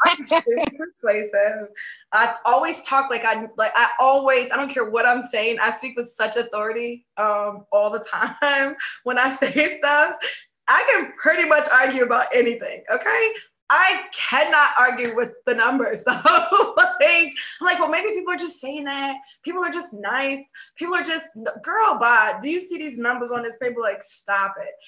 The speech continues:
Speaker 1: And the,
Speaker 2: Yo Gotti tried
Speaker 1: the
Speaker 2: to
Speaker 1: best
Speaker 2: tell
Speaker 1: part is, like,
Speaker 2: you.
Speaker 1: this is what you want.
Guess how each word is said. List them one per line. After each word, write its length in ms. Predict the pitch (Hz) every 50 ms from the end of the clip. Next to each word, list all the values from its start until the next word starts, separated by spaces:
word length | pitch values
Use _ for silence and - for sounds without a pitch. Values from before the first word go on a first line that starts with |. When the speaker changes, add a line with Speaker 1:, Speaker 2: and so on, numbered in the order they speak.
| - - -
Speaker 1:
And 140 | 233 262 269
the, 60 | 262 - -
Speaker 2:
Yo 180 | - 202 208 214
Gotti 320 | 196 240 349 453 415 349
tried 160 | - 392 415 466
Speaker 1:
the 40 |
Speaker 2:
to 20 | -
Speaker 1:
best 140 | - 370 480
Speaker 2:
tell 140 | 415 453 480
Speaker 1:
part 120 | 403 453
is, 60 | 466
like, 100 | 440 453
Speaker 2:
you. 60 | 466 466
Speaker 1:
this 160 | 480 - -
is 100 | - -
what 120 | - -
you 100 | 330 311 277
want. 400 | 214 254 311 523 587 508 214